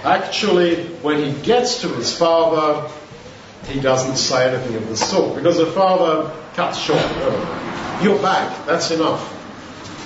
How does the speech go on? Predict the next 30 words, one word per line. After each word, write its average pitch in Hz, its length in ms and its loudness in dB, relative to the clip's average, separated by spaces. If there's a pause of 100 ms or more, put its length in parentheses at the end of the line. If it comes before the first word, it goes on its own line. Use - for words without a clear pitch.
(1400)
So 208 480 2 (1000)
he 214 240 2
thinks, 208 380 2
"Well, 180 480 4
I, 170 120 2
I'm 175 440 0
gonna 170 280 4
resign 156 640 2
being 147 240 2
a - 60 -2
son 156 400 0 (200)
of 113 120 -6
my 117 160 -4
father. 123 440 2
I 131 120 -2
can't 175 280 2
possibly. 175 400 2 (1900)
I 147 140 4
just 170 240 2
hope 175 260 2
that 147 180 0
Dad 151 280 2
will 131 100 -6
take 170 320 2
me 151 300 2
as, 135 420 -2
as, 117 220 0
as 110 200 0
a 104 60 -4
slave, - 420 0